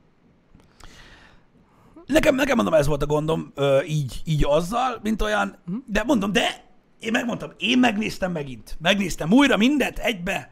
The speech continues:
Speaker 1: csak hogy elmondjam a véleményem. Sokszor csináltam már ilyet, hogy így kiteszem magam annak, hogy valami kurvára nem tetszik, és, „Ó, most miért mondod?” És akkor megint megnézem.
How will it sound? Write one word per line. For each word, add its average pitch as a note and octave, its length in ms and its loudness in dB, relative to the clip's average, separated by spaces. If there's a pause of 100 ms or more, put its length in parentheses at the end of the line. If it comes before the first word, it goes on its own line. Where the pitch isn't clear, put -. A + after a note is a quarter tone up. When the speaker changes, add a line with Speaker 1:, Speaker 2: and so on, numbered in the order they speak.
Speaker 1:
csak E3+ 160 -8
hogy D#3+ 120 -8
elmondjam C3 340 -10
a A#2+ 40 -8
véleményem. G#2+ 520 -10 (340)
Sokszor A3 320 4
csináltam C#3+ 380 -2
már C3+ 160 -2
ilyet, A3+ 320 0 (240)
hogy D#3 140 -2
így E3 100 -6
kiteszem D#3 420 2
magam D#3+ 380 0 (180)
annak, G3+ 200 0
hogy D3+ 140 2
valami F#3+ 320 4
kurvára F#3 460 6
nem A3+ 200 -2
tetszik, - 520 -4 (720)
és, - 280 4 (300)
„Ó, A#3+ 80 6 (640)
most B3 180 -4
miért C4+ 200 6
mondod?” C4 380 2
És G#3+ 120 0
akkor A#3 180 2
megint F3+ 220 0
megnézem. C3+ 520 -8